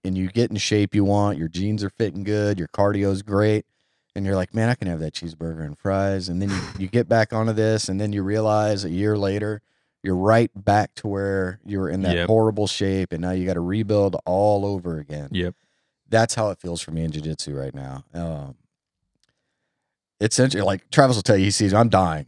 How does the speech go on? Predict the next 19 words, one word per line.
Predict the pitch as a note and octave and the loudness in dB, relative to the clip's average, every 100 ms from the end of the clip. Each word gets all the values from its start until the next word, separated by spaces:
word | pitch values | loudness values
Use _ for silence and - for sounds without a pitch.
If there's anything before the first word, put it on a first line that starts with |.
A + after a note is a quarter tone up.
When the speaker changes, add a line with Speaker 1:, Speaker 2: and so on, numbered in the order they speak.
| _ - | _ -2
Speaker 1:
The | G#2+ | 2
cardio | C3 C3 C3 B2+ B2+ A#2+ | 6 6 4 4 4 2
is | G2+ | -4
just, | G2 G2 F2+ - - | -6 -6 -6 -8 -2
if | A#2 C#3+ | 0 2
it's | C3+ | 2
a | A#2+ | 0
full | - B2 B2 | 2 4 4
five-minute | A#2+ A#2 A2+ A#2 G#2 | 6 4 6 2 2
roll, | G#2+ G#2+ A2 - | 4 6 6 4
I | A2 A#2 | 0 0
am | G#2+ F2 | -2 -4
gassed | F#2 F#2+ F2+ E2+ - | -2 0 0 -2 -8
at | D#2+ | -10
the | D#2 | -10
two-minute | - E2 E2 D2 D2 | -8 -6 -6 -8 -12
mark. | C2 - _ _ _ _ _ _ _ | -16 -18 _ _ _ _ _ _ _
And, | G2 G2+ G2 F#2 | -4 -2 0 -2
uh, | F2 E2 D2 | -2 -4 -8